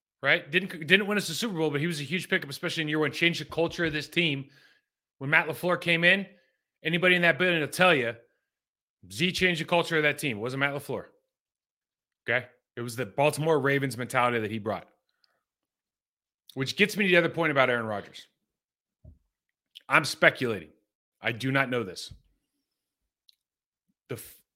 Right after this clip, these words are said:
this, to me, is an indictment on, or a, a, a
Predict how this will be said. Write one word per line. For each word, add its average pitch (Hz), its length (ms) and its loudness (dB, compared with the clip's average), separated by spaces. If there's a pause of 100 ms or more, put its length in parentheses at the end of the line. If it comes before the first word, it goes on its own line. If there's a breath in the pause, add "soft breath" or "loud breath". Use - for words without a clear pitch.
(120)
this, 170 440 6 (160)
to 147 120 -4
me, 139 260 2
is 123 240 -6
an 123 100 -6
indictment 110 640 0 (1040)
on, 113 360 -4
or 123 320 2
a, 113 280 -6
a, 101 320 -8
a 98 420 -8